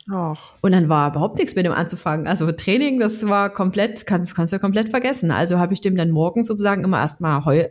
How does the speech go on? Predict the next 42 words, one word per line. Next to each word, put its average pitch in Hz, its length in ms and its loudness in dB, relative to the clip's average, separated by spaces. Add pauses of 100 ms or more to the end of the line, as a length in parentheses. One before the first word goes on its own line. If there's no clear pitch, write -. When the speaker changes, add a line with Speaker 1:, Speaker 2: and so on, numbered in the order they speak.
(120)
Speaker 2:
geschoben, 247 500 0
dass - 160 0
der 147 140 0
überhaupt 170 260 -2
erstmal 185 400 -2 (640)
wieder 175 200 2
klarkommt 240 640 0
und 190 220 0
die, 180 200 0
äh, 165 380 0
folgenden, 208 840 2
äh, 110 220 -4
also - 180 0
ab - 280 -2
da 190 260 2
sozusagen 214 480 -2
die 175 100 -2
folgenden 196 640 0
Situationen 202 680 2
hat 185 120 4
der 180 100 2
Heunetze 196 380 2
abends 147 260 -4
reingekriegt. 147 500 -6
Das 156 140 -10
war 160 160 -2
zwar 190 160 0
Speaker 1:
Mhm. 185 40 4
Speaker 2:
dann 180 120 0
immer 185 180 0
so 180 80 -2
ein 175 80 0
bisschen 185 300 -2
mit 180 140 0
Diskussionen 185 500 0
verbunden, 226 480 2
das 185 140 0
ist 180 100 -2
ja 180 120 2
das 175 200 -2
meistens 190 400 -2
dann, 220 300 2